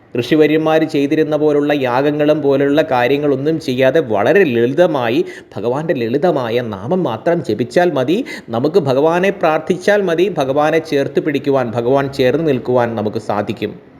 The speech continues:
ഭഗവാൻ നമ്മുടെ കൂടെ ചേർന്ന് നിൽക്കുവാൻ സാധിക്കും. അപ്പോൾ ആ കലിയുഗത്തിലെ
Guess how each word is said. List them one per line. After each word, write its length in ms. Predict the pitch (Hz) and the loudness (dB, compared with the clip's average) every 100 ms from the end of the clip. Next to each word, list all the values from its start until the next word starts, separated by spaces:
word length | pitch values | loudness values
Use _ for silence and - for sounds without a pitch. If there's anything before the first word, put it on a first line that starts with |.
| - - - | -20 -20 -6
ഭഗവാൻ 240 | 95 113 120 | 0 2 2
നമ്മുടെ 320 | 110 113 156 | 0 2 2
കൂടെ 300 | 156 110 143 | 0 -2 -2
ചേർന്ന് 420 | - 101 101 139 | -2 -4 -2 -4
നിൽക്കുവാൻ 380 | 101 - 110 127 | -4 -6 -6 -6
സാധിക്കും. 500 | - 110 - - - - _ - _ _ - - - - - - - - - 165 | -8 -12 -12 -14 -14 -18 _ -20 _ _ -20 -20 -20 -20 -20 -20 -20 -20 -8 -4
അപ്പോൾ 300 | 180 254 170 143 190 - - _ _ _ _ _ _ _ _ _ - | 2 2 4 0 -2 -6 -20 _ _ _ _ _ _ _ _ _ 0
ആ 240 | 180 240 156 | 0 2 0
കലിയുഗത്തിലെ 680 | 151 202 220 220 214 220 | 2 4 2 2 2 2